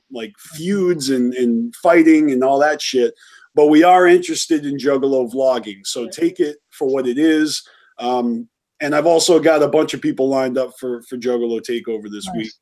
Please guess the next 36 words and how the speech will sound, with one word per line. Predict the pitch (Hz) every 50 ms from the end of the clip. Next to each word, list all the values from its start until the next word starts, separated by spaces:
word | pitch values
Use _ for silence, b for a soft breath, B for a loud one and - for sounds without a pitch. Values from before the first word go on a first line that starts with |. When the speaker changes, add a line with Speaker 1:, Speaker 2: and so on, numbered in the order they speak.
| 110 107 104
Speaker 1:
Uh, | 104 104 b b b b b b b b _
you | 123 127
know, | 131 123 127
we're, | 139 139 139 135
we're | 139 147 147
gonna | 151 151 143
see | 135 - - 160
the | 139 135
likes | 131 131 135 131 127 123 - -
of, | 139 123 117 107
uh, | 127 120 117 113 113
Beneath | 113 135 131 131 139 139 139 135 - _
the | 127 113
Dirt, | 101 101 143 139 139 139 135 135 - _ _ _ _ _ _ _
the, | 113 113 120 120 117 117
uh, | 113 113 113 110 110
Murder | 113 123 139 139 135 131 123
Mayhem | 123 127 131 139 139 131 143 147 135 131 123
show, | 120 - - 147 135 131 135 131 127 123 123 123 _ _ _ _ _ _
Speaker 2:
Nice. | - 117 110 110 110
Speaker 1:
uh, | 113
we're, | 120 127 120 - _ -
you, | 139 143 156 - 165
and, | 170 165 160 - -
um, | 170 170 160 - _ -
and | 202 220 226
also | 202 202 202 190 - 202 190 180 175 165 151 143 143 139 135 135 147 165
ninjas | 170 170 175 170 156 147 165 147 131
that | - 147 143 143
you | 139 131
saw | - - 147 143 131 131 131 120 - _ _ _
on | - 131 131
the | 135
last | 139 147 143 131 117 - -
Juggalo | - 117 107 113 110 107 101
Takeover. | - - 107 104 98 110 107 104 101 98 101